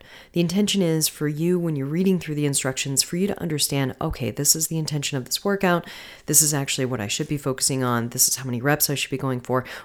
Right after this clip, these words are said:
or this is how many intervals. This is, you know, s-, uh, meant to be, uh, done at this type of intensity, and this is the reason why,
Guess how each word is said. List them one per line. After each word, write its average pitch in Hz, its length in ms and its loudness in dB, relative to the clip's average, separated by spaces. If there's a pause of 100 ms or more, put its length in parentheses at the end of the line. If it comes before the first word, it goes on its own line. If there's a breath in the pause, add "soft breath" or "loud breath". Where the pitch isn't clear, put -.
or 120 160 0
this 127 200 4
is - 120 0
how 139 100 -4
many 123 140 0
intervals. 160 480 0
This - 240 2
is, 139 280 -2
you 135 120 -6
know, 123 240 0
s-, - 280 2 (220)
uh, - 220 0
meant 151 560 2 (160)
to 135 400 2
be, 156 480 2 (540 loud breath)
uh, - 100 -8
done 135 280 0
at - 180 -2
this 143 320 2
type 135 220 -4
of 120 100 -4
intensity, 156 840 0
and 120 200 -4
this 123 160 0
is - 60 -2
the 123 80 -8
reason 127 240 -2
why, 170 260 2